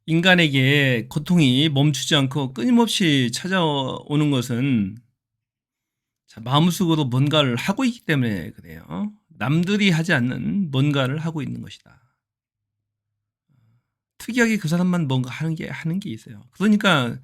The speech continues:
에, 고통스러운 거예요. 자신이 원하든지 원하지 않든지 간에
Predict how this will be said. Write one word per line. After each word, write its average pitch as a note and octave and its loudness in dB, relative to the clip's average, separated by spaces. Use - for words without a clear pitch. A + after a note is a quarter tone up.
에, B2 -12
고통스러운 C3+ -4
거예요. G#2+ -10
자신이 E3+ 2
원하든지 D3+ 2
원하지 C#3+ 0
않든지 C#3 0
간에 B2+ -2